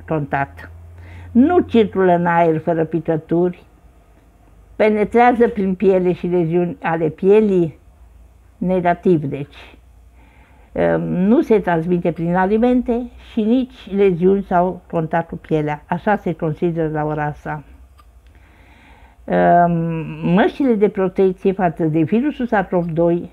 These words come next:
în perioada pandemiei au un rol foarte important,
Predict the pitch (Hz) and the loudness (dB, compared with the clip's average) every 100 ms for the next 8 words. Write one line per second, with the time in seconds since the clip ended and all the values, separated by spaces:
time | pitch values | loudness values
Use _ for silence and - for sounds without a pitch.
0 | _ - 170 160 170 240 247 233 214 190 | _ -6 -2 0 0 0 -2 0 0 0
1 | 175 170 175 165 165 - 175 175 - - | 0 0 -2 -4 -8 -2 0 0 -6 -14
2 | _ _ 185 185 175 180 165 - 262 214 | _ _ -2 0 0 -2 -2 -2 0 0
3 | 180 170 147 143 147 165 156 147 - | 0 -2 -2 -4 -6 -4 -4 -6 -14